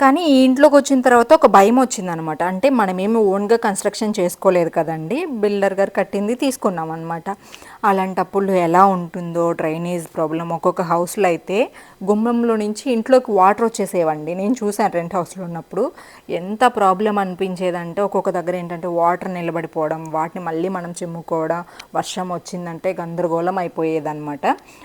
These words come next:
But ఈ హౌస్లో ఏది మనం దగ్గరుండి చేయించలేదు. ఆ, అంటే, ఇల్లు కడుక్కోవాలన్నా కానీ, చిన్న చిన్నవే కదండి, పెద్ద పెద్ద ప్రాబ్లమ్స్గా కనిపిస్తాయి వర్షాలు వచ్చినప్పుడు అలాంటివి.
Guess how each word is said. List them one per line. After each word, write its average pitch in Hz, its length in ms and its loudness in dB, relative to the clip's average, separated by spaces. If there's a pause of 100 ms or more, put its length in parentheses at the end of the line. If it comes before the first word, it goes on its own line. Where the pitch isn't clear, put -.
(120)
But 196 140 -6
ఈ 196 100 -4
హౌస్లో 190 640 -2
ఏది 180 360 -4
మనం 185 280 -4
దగ్గరుండి 170 460 -4 (100)
చేయించలేదు. 160 840 -6 (340)
ఆ, 165 60 -4
అంటే, 165 260 -4
ఇల్లు 165 280 -2
కడుక్కోవాలన్నా 165 840 -2
కానీ, 160 520 -10
చిన్న 156 120 -8
చిన్నవే 202 400 -2
కదండి, 190 320 2
పెద్ద 175 280 -2
పెద్ద 170 200 -2
ప్రాబ్లమ్స్గా 170 540 2
కనిపిస్తాయి 165 640 -2
వర్షాలు 165 400 -4
వచ్చినప్పుడు 165 420 -8
అలాంటివి. 156 560 -6